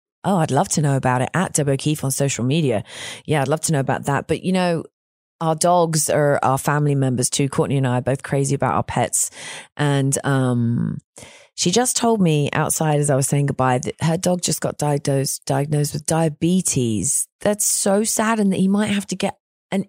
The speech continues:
insulin pump put on him. They're currently giving him two injections a day, and yeah, he might have to wear the,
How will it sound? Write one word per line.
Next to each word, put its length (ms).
insulin 600
pump 360
put 180
on 140
him. 320
They're 100
currently 320
giving 280
him 120
two 220
injections 560
a 40
day, 460
and 280
yeah, 220
he 60
might 160
have 140
to 80
wear 140
the, 160